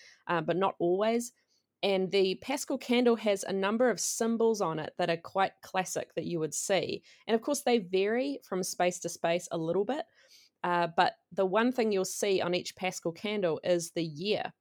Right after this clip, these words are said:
So you'll see this year there was two oh two two 'cause it's two thousand and twenty-two. And it's quite neat because you do get a candle for each year. And I remember, Richard, at an event recently, you were sharing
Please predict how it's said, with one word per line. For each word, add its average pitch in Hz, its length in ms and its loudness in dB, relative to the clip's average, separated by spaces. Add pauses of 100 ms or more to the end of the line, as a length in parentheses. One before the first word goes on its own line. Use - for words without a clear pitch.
So - 200 -2
you'll 175 260 2
see 185 600 0 (400)
this 190 240 -2
year 214 240 2
there 185 140 2
was 165 260 2
two 190 340 2
oh 170 240 2
two 165 320 -2
two 170 420 0
'cause 156 140 -2
it's - 200 -6
two - 220 -8
thousand 143 340 -6
and 143 80 -8
twenty-two. 156 580 -4 (640)
And 180 520 2 (400)
it's 202 140 -2
quite - 400 -2
neat 208 380 2
because 180 280 0
you 185 140 -4
do 226 240 0
get 185 400 2 (140)
a 185 60 -4
candle 180 420 2
for - 180 -10
each 165 260 -2
year. 185 400 2
And 175 80 2
I 180 100 6
remember, 220 360 4
Richard, 180 400 0
at 170 140 -2
an 170 100 0
event 185 380 0
recently, 185 500 2
you 160 160 0
were 160 100 0
sharing 185 640 0